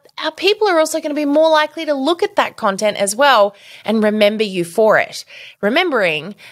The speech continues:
that we want them to think of you even when they don't realize why they're thinking of you. And the best way to do that is provide value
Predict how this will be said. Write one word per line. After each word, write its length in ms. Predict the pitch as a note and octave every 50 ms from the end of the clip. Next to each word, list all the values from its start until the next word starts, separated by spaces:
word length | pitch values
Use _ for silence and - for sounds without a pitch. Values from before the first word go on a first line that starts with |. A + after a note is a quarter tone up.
| _
that 120 | - A3+ A#3
we 140 | C4 C#4+ C4+
want 380 | A3 A3 C4 D4 D#4+ D#4 D#4
them 180 | - D#4+ D4+ C#4+
to 160 | - D#4 D4+
think 300 | - - C#4 D4+ D#4 -
of 120 | C#4+ A#3+
you 160 | A3+ A3 G3 F#3+
even 360 | G3 G3+ A3 A3+ A3 G#3 G3+
when 260 | G#3 G#3+ A3 A3+ A#3
they 160 | A3+ G#3+ G#3
don't 240 | G3 G#3 F#3 F#3+ F#3
realize 400 | F#3+ F#3 F3+ F3+ E3 F3+ F3 F3+
why 220 | F3+ E3+ D#3 D3+
they're 120 | D#3 E3 D#3+
thinking 440 | E3 E3 E3 D#3 - - E3 D3+ D3
of 120 | C#3+ D3
you. 220 | D3+ A2 E2+ - - -
And 100 | G3 G#3
the 60 | G#3
best 260 | F#3+ A#3 B3 B3+ B3
way 140 | C4 C4 B3+
to 100 | C4 C#4
do 140 | A3 C4 C4+
that 300 | C4 C4+ C4+ C4 - - - _ _ _ _ _ _
is 160 | - A#3+ A3+
provide 500 | - - C4 B3+ A3+ A#3+ A3+ A#3+ C4 A3+
value 500 | G3 E3+ D3+ D#3+ D#3+ D#3+ D#3 D#3 D#3 E3